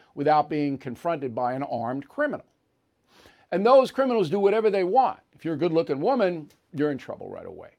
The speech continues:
All right? I mean, if you're a child, I mean, it goes on and on and on and on. And the hardship of crossing the deserts in the heat and, and totally out of control. There's no Mexican authority at all.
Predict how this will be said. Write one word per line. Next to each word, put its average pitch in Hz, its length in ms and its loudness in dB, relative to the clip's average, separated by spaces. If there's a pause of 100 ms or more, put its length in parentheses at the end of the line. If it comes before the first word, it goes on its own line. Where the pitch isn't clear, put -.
(640)
All 120 140 -2
right? 175 260 0
I 147 60 -4
mean, 139 220 -4
if 127 100 -10
you're 120 160 -10
a 101 60 -14
child, 175 640 2
I 120 100 -8
mean, 120 140 -14 (100)
it 139 140 -8
goes 139 340 -8
on 160 240 -2
and 135 80 -6
on 113 200 -8
and 98 120 -12
on 87 160 -14
and 110 120 -12
on. 175 200 0 (880)
And 185 540 2 (100)
the 147 160 -2
hardship - 760 -2
of 131 140 -12
crossing 160 520 0
the 123 100 -8
deserts 170 800 -4 (580)
in 120 140 -6
the 110 100 -6
heat 185 540 -6 (420)
and, 127 220 -8
and 120 340 -10 (1400)
totally 240 500 6
out 165 160 6
of 151 80 -4
control. 107 440 -10
There's 110 180 -14
no 180 260 -2
Mexican 180 500 -4
authority 127 480 -8
at 113 60 -10
all. 110 240 -12